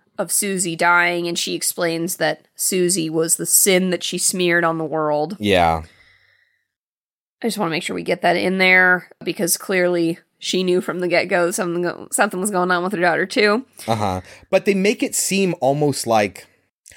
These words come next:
Speaker 2: I mean, she's right. Her daughter is
Speaker 1: Except
Speaker 2: monstrous.
Speaker 1: Except that she's a good monster.
Speaker 2: Maybe.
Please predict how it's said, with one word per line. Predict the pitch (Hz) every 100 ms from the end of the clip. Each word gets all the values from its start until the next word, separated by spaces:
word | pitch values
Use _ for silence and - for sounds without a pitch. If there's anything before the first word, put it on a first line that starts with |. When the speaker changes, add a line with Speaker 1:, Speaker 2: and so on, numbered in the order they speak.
| -
Speaker 2:
I | 151
mean, | 180
she's | - 170 104
right. | 107 190 92 - - - _ _ _
Her | 123
daughter | 139 165 156
is | 160 131
Speaker 1:
Except | 135
Speaker 2:
monstrous. | 135 139 139 - 95 87 - - - 240
Speaker 1:
Except | 233 - 294 285
that | 254 233 -
she's | - 226 202
a | 196
good | 180 220 214
monster. | 175 135 185 - 98 - 226 _ _ _ _ _ - _ _
Speaker 2:
Maybe. | - 113 135 117 117 135